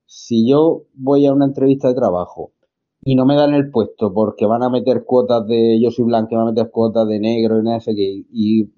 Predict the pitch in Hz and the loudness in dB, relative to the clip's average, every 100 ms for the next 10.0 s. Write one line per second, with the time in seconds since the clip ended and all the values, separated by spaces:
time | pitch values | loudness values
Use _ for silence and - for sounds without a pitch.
0 | _ _ 117 113 127 127 120 113 131 123 | _ _ -2 0 0 0 0 -2 -4 -2
1 | 120 107 98 95 98 - 190 180 143 127 | -2 0 -2 -4 -8 -8 -4 0 0 0
2 | 120 131 151 160 143 113 110 110 113 117 | 0 0 0 2 2 0 -2 -2 0 0
3 | 127 139 147 139 120 117 117 104 117 120 | 0 2 2 2 0 -2 -4 -2 -2 -2
4 | 120 139 139 135 120 117 120 113 110 113 | -2 -2 0 0 -2 -6 -4 -4 -2 0
5 | 143 123 131 127 123 120 - 123 101 143 | -2 0 -2 0 -2 -2 -6 -6 -4 -4
6 | 147 131 123 131 131 123 123 123 123 120 | -4 -4 0 0 0 -2 0 -2 -2 -2
7 | 123 120 101 131 143 147 139 - 147 143 | -2 -2 -4 -2 -4 -4 -6 -6 -6 -2
8 | 139 143 208 214 170 151 151 147 139 - | 0 2 2 2 0 0 -2 -2 -4 -4
9 | 214 226 220 165 156 170 123 131 123 107 | -2 2 2 2 2 2 2 2 0 -4